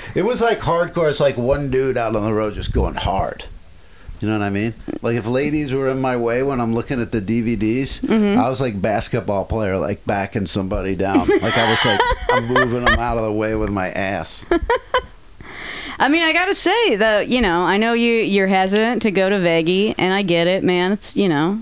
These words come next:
Speaker 2: it takes a certain disposition to get there. It can be depressing. But, I mean, the thrifting in the area.
Speaker 1: Oh, it must be great.
Speaker 2: I
Speaker 1: You mean,
Speaker 2: mean
Speaker 1: like, in Vegas proper?
Speaker 2: Yeah, and just in the surrounding area, you know?
Speaker 1: It's great.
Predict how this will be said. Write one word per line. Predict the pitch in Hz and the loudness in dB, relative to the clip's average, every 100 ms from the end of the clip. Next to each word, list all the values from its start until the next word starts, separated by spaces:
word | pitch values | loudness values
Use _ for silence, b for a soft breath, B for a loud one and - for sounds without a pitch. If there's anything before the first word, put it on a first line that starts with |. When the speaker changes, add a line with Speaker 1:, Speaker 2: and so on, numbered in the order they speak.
| 262 - | -6 -4
Speaker 2:
it | 175 | 0
takes | 196 - | 0 0
a | 202 | 0
certain | 196 185 185 | 0 0 0
disposition | 190 - 202 170 175 202 | 0 0 0 0 0 0
to | 185 | 0
get | 175 170 | 0 0
there. | 175 196 | 0 0
It | |
can | - 175 | 0 0
be | 196 | 2
depressing. | 190 - 160 156 180 185 - B B B B B B B - | 0 0 0 0 0 -2 -4 B B B B B B B 0
But, | 220 120 180 | 0 0 0
I | 208 | 2
mean, | 214 226 | 2 2
the | 185 | 2
thrifting | 185 233 302 - 220 175 | 2 0 0 0 0 2
in | 165 | 2
the | 156 | 2
area. | 196 233 170 113 117 170 - - - - - - - | 2 2 2 0 0 -2 -10 -20 -20 -20 -20 -10 -4
Speaker 1:
Oh, | 135 | -2
it | 101 | -2
must | 101 - | -4 -4
be | 98 | -8
great. | - 95 95 - - - | -4 -4 -6 -12 -8 0
Speaker 2:
I | 220 | 2
Speaker 1:
You | |
mean, | 160 | 4
Speaker 2:
mean | 160 | 2
Speaker 1:
like, | 147 120 | 0 -2
in | 139 127 107 | -4 -4 -2
Vegas | 117 117 107 - | -2 0 -2 -4
proper? | - 117 107 - 82 - - | -4 -2 -2 -4 -8 -10 -4
Speaker 2:
Yeah, | 254 381 170 | 0 2 2
and | 151 | 2
just | 160 - | 0 0
in | 160 | 0
the | 156 | 0
surrounding | - 156 156 160 147 | 0 0 2 2 2
area, | 143 165 190 202 | 2 0 0 2
you | 208 208 | 2 2
know? | 226 233 - - | 0 -2 -10 -18
Speaker 1:
It's | - | -8
great. | 131 104 98 | -4 -2 -4